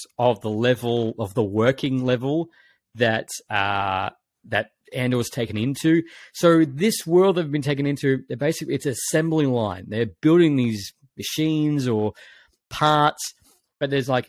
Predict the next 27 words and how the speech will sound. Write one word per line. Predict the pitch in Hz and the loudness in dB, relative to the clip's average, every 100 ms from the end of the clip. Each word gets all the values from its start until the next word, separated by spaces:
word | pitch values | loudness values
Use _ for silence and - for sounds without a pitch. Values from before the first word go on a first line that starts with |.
| - | -4
multiple | 139 170 170 156 | 0 2 0 -2
different | 135 131 110 | -2 -4 -4
tables, | 131 139 107 95 - _ | 0 0 0 -8 -16 _
and | 113 127 | -8 -6
they | 139 | -2
all | 165 | -2
have | 120 143 - | -2 -4 -6
to | 123 | -4
build | 110 175 143 | 2 2 2
this | 110 | -4
in | 139 | -6
a | 127 | -8
certain | - 135 117 | -6 -6 -6
time | 107 135 147 107 98 _ _ | -4 -2 -2 -4 -12 _ _
to | 143 123 123 123 | 0 0 0 -2
obviously | 127 101 120 127 | -4 -4 -6 -6
increase | 117 135 120 - - - _ _ | -4 -2 -2 -6 -18 -20 _ _
productivity. | 156 123 107 - 190 143 104 | -2 0 0 0 0 0 -4
If | 110 | -2
they | 143 | 0
don't | 131 107 143 151 123 - | 0 0 2 2 2 0
do | 208 180 | 2 4
it, | - - _ _ _ | 2 -4 _ _ _
they | 139 151 | -2 -2
get | 127 139 131 - _ _ _ _ _ | 2 2 2 -2 _ _ _ _ _
punished, | - 160 170 170 - - _ - | -2 2 4 2 -2 -12 _ -2
executed. | 156 - 147 - 170 170 165 165 | -2 -2 -6 2 4 6 6 4